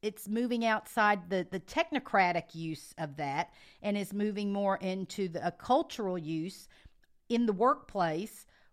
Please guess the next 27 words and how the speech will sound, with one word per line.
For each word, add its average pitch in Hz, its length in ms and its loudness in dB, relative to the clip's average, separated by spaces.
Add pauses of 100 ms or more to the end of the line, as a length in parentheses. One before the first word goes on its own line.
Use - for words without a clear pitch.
(120)
with 226 220 4
the 214 120 2
idea 196 640 6
that 185 380 0
we 196 100 -4
get 202 220 -2
that 190 200 0
going 185 280 -2
in 175 100 -2
the 170 60 -2
workplace 202 680 0
and 180 140 -4
then 180 180 -4
simultaneously 185 1080 -4
have 170 240 -2
it 170 100 -10
going 170 280 -4
in 165 120 -4
education 175 720 -8
venues, 175 560 -6
we 175 140 -4
have 170 180 0
it 160 200 -8
going 170 320 0
in 160 100 -6
pop 175 340 -2
culture, 190 560 -4